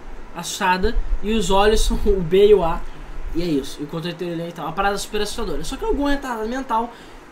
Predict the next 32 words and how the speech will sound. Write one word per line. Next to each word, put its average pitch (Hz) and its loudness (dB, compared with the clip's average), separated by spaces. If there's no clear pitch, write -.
configu-, 294 -2
é, 208 0
personalizou 285 -2
o - 0
controle 220 2
para 320 4
ele 330 0
ser 285 0
dessa 277 -6
forma. 285 -12
Então 247 0
ele 285 0
fez 277 0
o 285 -4
controle 220 -2
pra 190 -2
ser 185 -6
assim. 165 -10
Então 214 0
ele 233 2
fez 233 2
a 240 -2
versão 233 -6
real, 220 2
física 202 -6
do 185 -6
controle, 190 -6
e 208 2
o 196 0
controle 202 2
é - -2
fucking 220 0